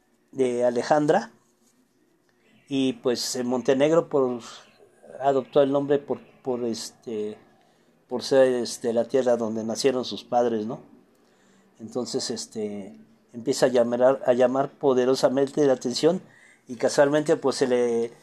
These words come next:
se le llama a esta Sasha Montenegro como la reina de la, del cine de ficheras, ¿no? El cine erótico, el cine de sexicomedia, pero ella, sus, sus inicios fueron, este, eh,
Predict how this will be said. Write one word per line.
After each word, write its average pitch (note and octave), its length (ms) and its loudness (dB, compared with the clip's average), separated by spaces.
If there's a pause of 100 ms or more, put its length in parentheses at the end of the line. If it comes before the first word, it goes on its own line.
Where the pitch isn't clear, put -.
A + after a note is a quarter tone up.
(200)
se - 180 -6
le B2+ 100 0
llama C#3 480 2
a C3 80 2
esta C3 260 -2
Sasha D3 300 2
Montenegro B2+ 640 -2
como B2 200 -4
la A#2+ 160 4
reina C#3 400 0
de A2+ 180 0
la, A2 520 -8 (480)
del B2 160 -4
cine D3+ 320 -2
de B2+ 120 0
ficheras, C3 640 2
¿no? D3+ 160 -6
El A#2 140 -6
cine C3 420 -2
erótico, C3 500 -2
el A2+ 100 0
cine C#3 300 -2
de A2 500 -6 (340)
sexicomedia, C3 840 -4 (640)
pero B2+ 300 2
ella, C#3 200 4
sus, A#2+ 240 -4
sus - 440 -8
inicios C#3 460 0
fueron, C3+ 380 2
este, G2+ 680 -12 (1300)
eh, G#2+ 560 -8